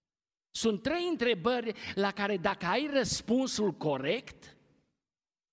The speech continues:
poți face față la orice fel de succes.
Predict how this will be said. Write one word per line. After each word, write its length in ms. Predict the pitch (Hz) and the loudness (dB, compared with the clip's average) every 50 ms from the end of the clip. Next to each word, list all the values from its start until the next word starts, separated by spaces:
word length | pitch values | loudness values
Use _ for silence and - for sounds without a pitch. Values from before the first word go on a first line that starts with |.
| _ _ _ _ | _ _ _ _
poți 480 | - 156 185 233 269 277 - - - - | 0 2 4 4 4 2 0 -2 -4 -2
face 420 | - - 214 220 - - - 185 | 0 0 -2 -2 -2 -2 -4 -4
față 440 | 170 - 208 202 208 196 - - 196 | -2 0 0 -2 0 -2 -2 -2 -2
la 280 | 180 165 156 156 151 - - | 0 2 0 0 0 -2 0
orice 680 | 196 202 220 233 233 233 233 220 - - - 180 170 | 2 2 4 4 2 0 -4 -6 -6 -6 -2 -2 -2
fel 360 | 147 - - - 170 160 151 | -4 -4 -2 0 0 0 0
de 100 | 151 156 | 0 -2
succes. 760 | 143 - - 156 135 - - 127 104 - - - - - - | -2 -2 -2 -4 -4 -6 -6 -8 -6 -4 -4 -4 -4 -4 -8